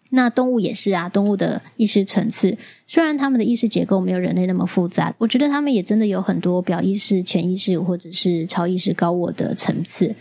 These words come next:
在非即时沟通的领域里，我认识到的多半是锚定在动物的高我层次，所以你可能会发现，诶，为什么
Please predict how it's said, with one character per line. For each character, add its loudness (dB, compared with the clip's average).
在 0
非 0
即 -2
时 -2
沟 0
通 0
的 -2
领 2
域 2
里， -4
我 2
认 2
识 0
到 -2
的 -10
多 4
半 0
是 0
锚 0
定 2
在 -2
动 4
物 0
的 -4
高 2
我 -2
层 -2
次， -6
所 2
以 2
你 2
可 0
能 0
会 2
发 0
现， 0
诶， 2
为 2
什 -2
么 -2